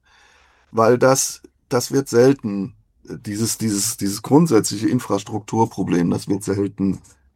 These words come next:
angesprochen. Weißt du, und dann werden die Ärzte zum Beispiel getrieben, in eine Richtung da irgendwas zu machen in ihrer Praxis. Und bei denen liegt dann die Haftung. Also bei Leuten, die überhaupt nichts davon verstehen. Und, äh,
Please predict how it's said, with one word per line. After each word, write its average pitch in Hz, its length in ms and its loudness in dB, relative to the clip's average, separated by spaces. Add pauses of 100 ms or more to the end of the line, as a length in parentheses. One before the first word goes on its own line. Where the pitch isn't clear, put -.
(180)
angesprochen. 98 720 -4 (160)
Weißt 147 200 6
du, 156 80 6
und 143 100 8
dann 139 200 8
werden 160 280 4
die 135 160 -4
Ärzte 147 420 2
zum 120 200 -2
Beispiel 123 400 0
getrieben, 147 720 -4
in 113 160 -2
eine 113 280 0
Richtung 143 380 -2
da 123 140 0
irgendwas 135 440 -2
zu - 120 -8
machen 151 320 -2
in 117 120 -6
ihrer 113 260 -2
Praxis. - 560 -6 (440)
Und 143 160 4
bei 139 160 6
denen 247 420 4
liegt 208 260 0
dann 190 140 2
die 175 140 0
Haftung. 139 540 -4 (200)
Also 147 380 4
bei 135 200 4
Leuten, 170 400 6
die 139 100 -2
überhaupt 160 420 2
nichts 156 240 -4
davon 139 380 -2
verstehen. 139 500 -6 (480)
Und, 131 220 2
äh, - 220 -4